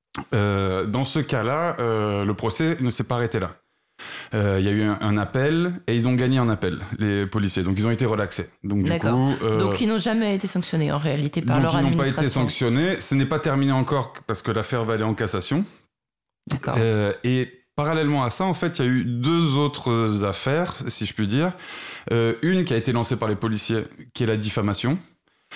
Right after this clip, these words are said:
Speaker 1: et l'autre qui est un recours, euh, devant, au civil pour faire condamner l'État.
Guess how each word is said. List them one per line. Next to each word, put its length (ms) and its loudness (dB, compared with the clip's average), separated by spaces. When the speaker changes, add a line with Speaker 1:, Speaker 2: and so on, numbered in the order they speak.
Speaker 1:
et 220 2
l'autre 300 2
qui 160 -2
est 100 4
un 120 2
recours, 560 0
euh, 720 2
devant, 560 0
au 80 4
civil 580 2
pour 160 -4
faire 200 -4
condamner 360 2
l'État. 280 -2